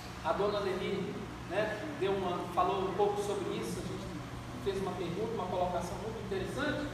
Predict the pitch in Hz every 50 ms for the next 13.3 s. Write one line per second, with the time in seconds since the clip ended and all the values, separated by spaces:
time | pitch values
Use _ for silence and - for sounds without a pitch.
0 | - - - - - - - - - - - 370 403 415 - 339 339 330 - -
1 | 294 269 277 294 - - - 269 277 262 208 202 214 233 240 - 247 262 277 269
2 | 262 269 262 269 269 262 269 269 262 262 262 262 262 262 269 269 254 254 262 277
3 | 285 277 254 220 220 214 202 160 160 - - - - - - - - - 190 269
4 | 320 349 330 330 311 311 320 269 226 233 254 269 240 - - - - - - -
5 | - - - - - - - - 247 254 247 247 247 - - - 233 226 226 233
6 | 220 208 214 - - - - - - - 226 220 - 180 - - 247 247 247 -
7 | - - 196 - - - - - 254 254 240 - - - - - - - - 233
8 | 226 226 226 247 254 247 - - 262 339 370 320 - - 202 190 175 - 170 -
9 | - - - - - - - - - - - - - - - - - - - -
10 | - - 226 262 - 262 277 285 - - - - - 247 240 233 226 233 - 220
11 | 220 233 - - - 208 202 202 233 262 339 370 359 330 269 233 - 277 262 330
12 | - - - - - - - - - - - - - - 262 294 294 285 - 302
13 | 330 320 - 311 302 -